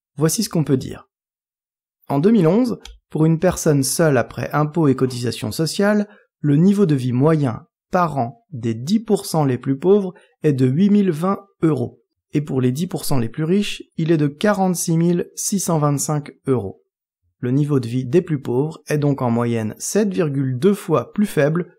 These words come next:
que celui des plus riches d'après l'insee. Parmi les pays développés de la zone euro, la France enregistre un niveau d'inégalité dans la moyenne,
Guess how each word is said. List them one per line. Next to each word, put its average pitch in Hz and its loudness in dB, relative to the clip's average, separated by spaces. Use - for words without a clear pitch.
que 147 -6
celui 160 -2
des 135 2
plus 180 -4
riches 156 -4
d'après 123 -4
l'insee. 127 -6
Parmi 143 2
les 147 2
pays 139 2
développés 135 2
de 170 0
la 156 2
zone 127 -2
euro, 185 2
la 147 -2
France - -4
enregistre 147 0
un 139 2
niveau 139 2
d'inégalité 143 2
dans 160 2
la 151 4
moyenne, 107 0